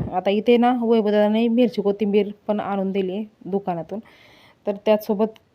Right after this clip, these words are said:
थोडेसे शेंगदाणे पण आणले होते. तर ना ह्या टायमाला ना, अ, ह्या महिन्यामध्ये मी ना रेशन भरताना शेंगदाणे भरलेच नव्हते, कारण की आम्हाला ना महिन्याला एक किलो शेंगदाणे आणले तर पूर्ण महिनाभर व्यवस्थित पुरतात शेंगदाणे.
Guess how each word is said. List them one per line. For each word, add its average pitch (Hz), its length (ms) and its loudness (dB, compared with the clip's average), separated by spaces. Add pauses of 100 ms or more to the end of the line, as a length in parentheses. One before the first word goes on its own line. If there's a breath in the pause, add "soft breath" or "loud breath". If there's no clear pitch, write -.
(120)
थोडेसे 220 300 4
शेंगदाणे 208 440 4
पण 190 140 -2
आणले 185 240 -2
होते. 180 300 -8 (720 soft breath)
तर 220 120 4
ना 247 340 4
ह्या 262 260 4
टायमाला 277 400 8
ना, 262 160 6
अ, 214 560 2
ह्या 214 200 2
महिन्यामध्ये 202 500 0
मी 226 160 2
ना 226 180 2
रेशन 233 340 0
भरताना 214 380 0
शेंगदाणे 208 460 2
भरलेच 208 400 2
नव्हते, 208 340 -2 (600 soft breath)
कारण 233 280 4 (120)
की 254 360 2
आम्हाला 233 460 2
ना 254 120 2
महिन्याला 247 400 4
एक 247 280 2
किलो 247 180 6
शेंगदाणे 226 460 2
आणले 220 360 0
तर 208 240 -4
पूर्ण 226 360 2
महिनाभर 208 500 0
व्यवस्थित 190 480 -2 (280)
पुरतात 196 380 0
शेंगदाणे. 175 480 -6